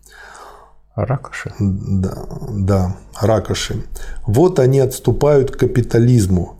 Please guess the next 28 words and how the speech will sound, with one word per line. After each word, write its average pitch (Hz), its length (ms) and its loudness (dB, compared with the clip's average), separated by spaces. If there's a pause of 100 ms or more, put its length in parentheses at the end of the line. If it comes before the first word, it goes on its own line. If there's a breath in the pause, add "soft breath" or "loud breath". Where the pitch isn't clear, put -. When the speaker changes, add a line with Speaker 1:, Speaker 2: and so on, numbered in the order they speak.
(160)
Speaker 2:
Мы 120 160 4
всегда 127 400 2
говорили: 113 560 4
революция 110 760 4
буржуазная». 98 800 2
Это 95 160 -4
Бауэр 82 560 -2 (280)
пишет. - 380 -8 (360 loud breath)
«И 180 120 4
меньшевики, 139 840 2
и 160 300 2
эсеры, 101 440 2
которые 113 420 2
все 165 180 0
такие 127 420 2
вещи 120 300 2
проповедуют, 117 720 0
удивляются, 117 640 2
когда 101 240 2
мы 95 160 2
говорим, 101 380 2
что - 240 -2
мы 123 140 4
за 95 140 2
такие 92 380 2
вещи 113 320 2
будем 80 380 0
расстреливать». 104 720 -4